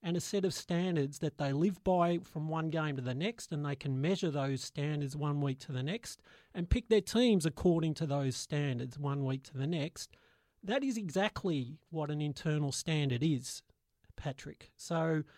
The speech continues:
really, I mean, I think you must have been sitting in front of the T V with a few too many Reds that night because, and your editor, for, I don't know what he was doing either, but he, he didn't fact check one thing that you wrote. So, good luck and hope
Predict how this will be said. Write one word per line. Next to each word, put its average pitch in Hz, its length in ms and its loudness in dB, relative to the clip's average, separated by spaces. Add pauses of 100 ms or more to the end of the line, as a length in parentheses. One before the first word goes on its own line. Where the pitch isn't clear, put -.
(880)
really, 208 560 10
I 190 80 0
mean, 214 240 4
I 202 40 4
think 254 280 2
you 214 80 2
must 190 240 2
have 170 100 2
been 170 140 6
sitting 175 460 4
in 165 100 2
front 160 240 0
of 147 60 2
the 143 80 4
T 160 280 4
V 156 260 4
with 143 140 2
a 147 60 0
few 156 280 -2
too 147 260 -4
many 143 200 0
Reds 160 460 2
that 151 220 -4
night 196 400 2
because, - 880 -4 (180)
and 175 180 2
your 175 160 8
editor, 220 480 6
for, 170 540 0 (420)
I 180 220 -4
don't 185 100 0
know 180 140 2
what 165 140 4
he 170 120 6
was 151 180 4
doing 147 260 0
either, 151 260 0
but 135 120 -4
he, 151 180 -4
he 160 260 -6
didn't 156 320 0
fact 156 220 -2
check - 300 -6
one 147 300 -2
thing 156 280 -4
that 143 120 -4
you 127 140 -2
wrote. 135 380 -2
So, 143 460 -2 (460)
good 226 140 -2
luck 254 360 2
and 185 580 -2
hope 208 280 2